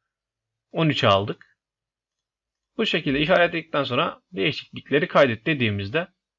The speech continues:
ilgili değişikliği yapmış olduk. Randevu liste görünümü kısmına geldik. Yine burada hastalarımızın randevuları liste halinde gözükmekte. Randevu türü, randevu notu, tarihi, saati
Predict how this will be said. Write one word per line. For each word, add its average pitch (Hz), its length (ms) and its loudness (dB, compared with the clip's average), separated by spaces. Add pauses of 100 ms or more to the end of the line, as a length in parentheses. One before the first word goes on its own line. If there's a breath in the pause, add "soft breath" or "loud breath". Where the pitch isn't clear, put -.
(140)
ilgili 170 480 -2
değişikliği 120 520 -2
yapmış 160 340 2
olduk. 101 400 -8 (440)
Randevu 208 640 6
liste 196 260 2
görünümü 170 460 4
kısmına 120 340 -2
geldik. 104 520 -2 (240)
Yine 202 240 4
burada 202 260 6
hastalarımızın 190 960 2 (140)
randevuları 165 840 4 (960)
liste 196 260 2
halinde 117 320 4
gözükmekte. 107 760 -4 (480)
Randevu 196 400 6
türü, 127 220 -2
randevu 165 400 2
notu, 123 400 -4 (140)
tarihi, 131 400 4
saati 160 580 2